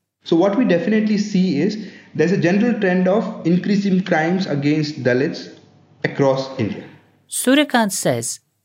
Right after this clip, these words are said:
Speaker 2: it would be misplaced to attribute this increase in violence totally to the rise of the B J P, and that it's part of a much longer power struggle within Indian society.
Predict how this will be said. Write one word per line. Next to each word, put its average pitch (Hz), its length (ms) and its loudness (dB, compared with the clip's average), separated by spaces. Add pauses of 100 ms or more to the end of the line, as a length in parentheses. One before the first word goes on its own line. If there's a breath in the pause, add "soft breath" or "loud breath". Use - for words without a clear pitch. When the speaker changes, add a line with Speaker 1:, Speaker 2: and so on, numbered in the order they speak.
Speaker 2:
it 175 200 -4
would 165 100 -4
be 175 120 0
misplaced 185 680 -2
to 160 160 -6
attribute 156 680 -4
this 180 240 -4
increase 160 480 -4
in 143 220 -4
violence 135 580 -6 (480)
totally 135 600 -2
to 147 100 -6
the 131 140 -2
rise 131 320 -4
of 117 100 -12
the 127 60 -10
B 123 160 -10
J 113 160 -10
P, 110 320 -18 (460)
and 160 160 2
that 165 260 -2 (320 soft breath)
it's 185 220 -4
part 165 400 -2
of 156 140 -4
a 185 60 0
much 185 440 -4
longer 175 500 2
power 143 380 -2
struggle 120 460 -6 (360 soft breath)
within 135 380 -2
Indian 139 360 -2
society. 123 720 -10